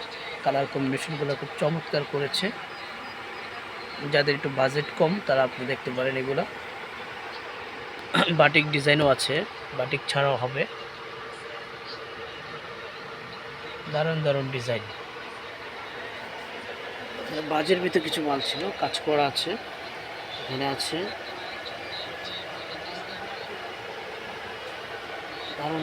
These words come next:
দারুণ ডিজাইন। এখানে জর্জেটের কালেকশন ছিল কিছু, এটা বিন হামিদের, এই ড্রেসটা একবারে নতুন আসছে, এটা তাওয়াক্কাল, নতুন ডিজাইন। এখানে আছে আপনার মার্শাল,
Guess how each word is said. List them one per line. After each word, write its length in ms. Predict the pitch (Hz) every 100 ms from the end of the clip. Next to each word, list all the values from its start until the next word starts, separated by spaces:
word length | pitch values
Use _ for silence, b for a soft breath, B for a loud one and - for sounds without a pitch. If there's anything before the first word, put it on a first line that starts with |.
| 147
দারুণ 220 | 135 131 127
ডিজাইন। 340 | 123 127 123 120 - - - - - - - - - - - - 466 - - - - - - - - - - -
এখানে 200 | - 135 131
জর্জেটের 440 | 131 131 147 160 147
কালেকশন 340 | 143 127 139 120
ছিল 140 | 147 135 170 - - 131
কিছু, 220 | - - - - - - - - - - -
এটা 120 | 143 151
বিন 140 | 160 151
হামিদের, 400 | 160 160 151 165 196 - - -
এই 40 | 147
ড্রেসটা 280 | 151 - - 156
একবারে 320 | 156 170 156 151
নতুন 180 | 147 160
আসছে, 140 | - 156
এটা 120 | 156 151
তাওয়াক্কাল, 400 | 160 147 - 170 220 - - - - - - - - - 202
নতুন 200 | 214 190 156
ডিজাইন। 320 | 127 110 104 - -
এখানে 220 | 165 170 165
আছে 140 | - 165
আপনার 180 | - 160
মার্শাল, 380 | 151 151 - 156